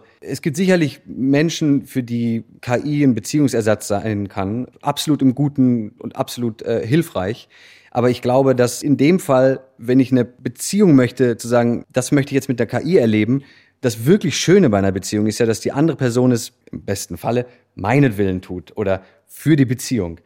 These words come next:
Dass also die Dinge getan werden, weil die andere Person mir eine Freude machen möchte. Und das aus einer K-I-Beziehung herausziehen zu wollen, ist ja niemals das Gleiche. Also das ist ja was völlig anderes. Also deswegen,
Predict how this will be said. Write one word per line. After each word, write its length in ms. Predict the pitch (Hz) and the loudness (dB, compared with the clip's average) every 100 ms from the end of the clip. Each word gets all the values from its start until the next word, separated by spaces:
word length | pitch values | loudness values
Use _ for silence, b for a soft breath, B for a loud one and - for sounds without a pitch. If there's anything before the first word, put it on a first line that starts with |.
| b b | b b
Dass 160 | 104 117 | -4 -2
also 140 | 113 | -2
die 120 | 113 | -2
Dinge 220 | 110 143 | 0 2
getan 400 | 135 - 120 123 | 2 0 -2 0
werden, 320 | 117 113 117 110 B B | 2 2 0 -4 B B
weil 200 | 101 104 | -2 -2
die 100 | 101 | 0
andere 220 | 117 110 | -2 -4
Person 560 | - 101 101 110 117 107 b b | -4 -4 0 2 2 -2 b b
mir 100 | 101 | -2
eine 120 | 113 | -2
Freude 300 | 110 120 135 | 0 2 2
machen 260 | 107 87 80 | 2 -2 -8
möchte. 300 | 85 - - _ b b - | -18 -20 -20 _ b b -4
Und 220 | 120 - 78 - _ | -4 -4 -20 -20 _
das 320 | 139 160 - - | -4 -4 -4 -6
aus 200 | 131 - | -4 0
einer 200 | 127 117 | 0 -2
K-I-Beziehung 920 | - - 120 156 175 170 - 131 113 | -6 -6 -6 -4 -4 -4 -2 0 0
herausziehen 540 | 110 104 101 - 107 | 0 -2 -4 -6 -8
zu 160 | - 95 | -6 -4
wollen, 360 | 95 101 127 127 b b b b | -2 0 -2 -6 b b b b
ist 140 | 127 | -6
ja 80 | 127 | -2
niemals 300 | 139 160 104 | 0 0 -4
das 80 | 101 | -4
Gleiche. 480 | 104 - - 85 - | -4 -6 -8 -16 -14
Also 180 | 101 101 | -10 -8
das 160 | 113 | -8
ist 140 | 117 120 | -6 -4
ja 100 | 107 | -4
was 140 | 107 | -4
völlig 320 | - 156 143 | -2 -2 0
anderes. 320 | 147 104 95 | -2 -2 -4
Also 160 | 110 110 | -6 -6
deswegen, 360 | 120 139 123 | -6 -4 -4